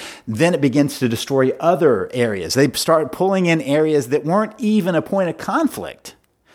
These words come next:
That's when you hear the, "Oh, yeah, well, you remember when," and suddenly they're shoveling in more and more of the dead wood, more and more of the places where the disconnection has already fallen apart. And then suddenly it's bursting into a bigger and bigger flame that starts to threaten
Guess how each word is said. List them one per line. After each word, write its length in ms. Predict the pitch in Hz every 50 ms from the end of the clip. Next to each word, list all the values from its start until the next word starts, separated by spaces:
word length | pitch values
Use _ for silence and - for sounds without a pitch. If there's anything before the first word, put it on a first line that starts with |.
| - _ _ _ _ _ _ _ _ _
That's 260 | - 135 160 180 - -
when 140 | 175 170
you 120 | 160 151 147
hear 180 | 147 156 156
the, 160 | 139 143 - -
"Oh, 280 | - 147 165 185 202 190
yeah, 340 | 170 160 175 185 185 185
well, 280 | 180 160 151 156 156 151
you 200 | 151 151 170 170
remember 360 | 165 165 165 170 156 160 151
when," 500 | 131 127 143 190 208 190 165 147 147 151
and 200 | - - 120 120
suddenly 460 | - - 160 165 165 175 160 143 131
they're 160 | 123 120 120 113
shoveling 640 | - - - 156 160 156 147 156 151 156 151 143
in 260 | 135 131 131 131 127 127
more 360 | 123 127 131 143 147 156 151
and 220 | - - 127 127
more 420 | 127 131 123 127 127 131 131 127 - - - - - - - - - _ _ _ -
of 240 | 117 123 123 101
the 120 | 95 117 110
dead 400 | 95 - 120 113 120 117 107 101
wood, 420 | 101 110 113 107 92 - 73 - - _ _ _ _
more 260 | - 113 123 135 139
and 180 | 120 127 120 117
more 300 | 120 120 123 120 120 90
of 160 | 104 110 101
the 60 | 110
places 400 | 110 - - 120 120 - 120 110
where 140 | 107 110 110
the 100 | 104 104
disconnection 680 | 90 85 117 123 - - - 123 117 117 110 - - 117
has 120 | 110 101
already 220 | 113 113 110 104 104
fallen 280 | - - 101 101 98
apart. 380 | 98 - - 156 147 131 120 - - - - - - - _ _ _ _ -
And 200 | 131 123 110 98
then 400 | 147 190 226 214 165 131 117 120
suddenly 460 | - - - 165 175 190 170 151 131
it's 140 | 117 110 -
bursting 580 | 92 82 - 147 165 175 165 - - 135 131
into 320 | 131 131 131 123 - 127 110
a 60 | 104
bigger 320 | 87 131 143 156 139 139
and 120 | 123 117 113
bigger 200 | 135 131 123 117
flame 320 | - - 156 156 143 127
that 140 | 110 131 123
starts 440 | - - - 165 151 196 - - -
to 120 | - 151 131
threaten 720 | - - - 151 170 175 - - - 190 190 196 214 214